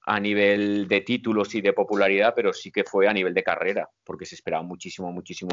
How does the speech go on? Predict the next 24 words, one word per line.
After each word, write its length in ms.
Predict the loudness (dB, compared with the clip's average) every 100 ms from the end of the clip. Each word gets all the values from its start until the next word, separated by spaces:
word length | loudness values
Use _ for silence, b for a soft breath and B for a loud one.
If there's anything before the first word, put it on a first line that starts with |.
| -2
más 180 | -2
de 160 | 2 2
él, 140 | 2 -2 _ _ _ -8
y 480 | -2 0 2 2
la 80 | 4
W 260 | 4 4 2
W 420 | 2 4 4 4
F 260 | 0 2 4
a 340 | 4 4 2
los 200 | 0 -4
dos 180 | -4 -6
años 180 | -8 -6
se 80 | -4
lo 80 |
quitó 200 | -4 -4
de 80 | -6
encima. 340 | -6 -10 -12 -16 _ _ _ _ _
Y 680 | -2 -2 0 0 0 -2 -6 _ _ _
decidió, 680 | -10 -2 -2 -2 2 6 6
pues, 400 | 6 6 6 4
eh, 240 | 4 4 2
quitarse 380 | -2 -2 0
la 100 | 0
vida, 380 | 2 0 -2 -6